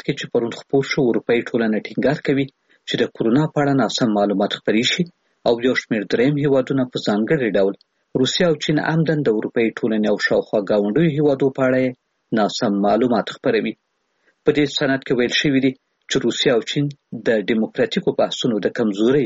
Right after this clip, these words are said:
هڅې کوي او غواړي چې ټولنیزو اختلافاتو ته لمن ووهي. بل لور ته هڅې کوي چې د کووید نولس په ارتباط خپل ښه تصور نورو ته وړاندې کړي. راپور څرګندوي چې د کرونا ویروس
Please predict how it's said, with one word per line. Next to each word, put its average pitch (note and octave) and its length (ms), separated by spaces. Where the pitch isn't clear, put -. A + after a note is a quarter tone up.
هڅې - 260
کوي G2 200
او G#2 60
غواړي C#3+ 260
چې - 140
ټولنیزو B2+ 480
اختلافاتو G#2+ 720
ته C3+ 120
لمن B2+ 260
ووهي. G2+ 300
بل D3+ 180
لور D#3+ 180
ته D#3+ 140
هڅې D#3+ 260
کوي C#3+ 180
چې - 120
د - 20
کووید A2+ 280
نولس D#3 300
په D#3 100
ارتباط C3 340
خپل - 240
ښه E3+ 180
تصور B2 380
نورو A2+ 260
ته D3+ 60
وړاندې B2+ 420
کړي. - 140
راپور C#3+ 280
څرګندوي C3 580
چې - 100
د A#2+ 60
کرونا A#2+ 300
ویروس A#2 260